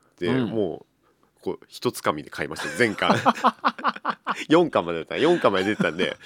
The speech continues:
Speaker 1: <laughs> ガサって取って、「あ、ラッキー」と思って。
Speaker 2: うん。
Speaker 1: うん。
Speaker 2: やっぱりさ、素敵な作品で、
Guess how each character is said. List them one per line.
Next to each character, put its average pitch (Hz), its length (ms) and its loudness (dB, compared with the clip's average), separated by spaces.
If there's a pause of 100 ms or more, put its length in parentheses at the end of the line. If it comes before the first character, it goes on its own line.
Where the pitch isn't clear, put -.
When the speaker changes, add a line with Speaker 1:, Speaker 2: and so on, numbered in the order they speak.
Speaker 1:
<laughs> - 180 -6
ガ 101 120 6
サ 104 120 4
っ - 60 0
て - 80 -14
取 95 140 0
っ - 20 -8
て、 78 400 -4 (240)
「あ、 - 100 -12
ラ 120 140 -8
ッ 156 220 -12
キ 95 60 -8
ー」 92 180 -6
と - 80 -12
思 73 80 -14
っ - 40 -20
て。 - 100 -12
Speaker 2:
う 107 60 -4
ん。 107 680 -2
Speaker 1:
う 78 40 -14
ん。 76 60 -14 (480)
Speaker 2:
や 143 120 -4
っ 160 40 -8
ぱ - 160 -2
り 143 80 0
さ、 92 640 -4
素 - 120 -18
敵 151 200 -4
な 143 80 0
作 135 240 -4
品 127 300 -6
で、 123 300 0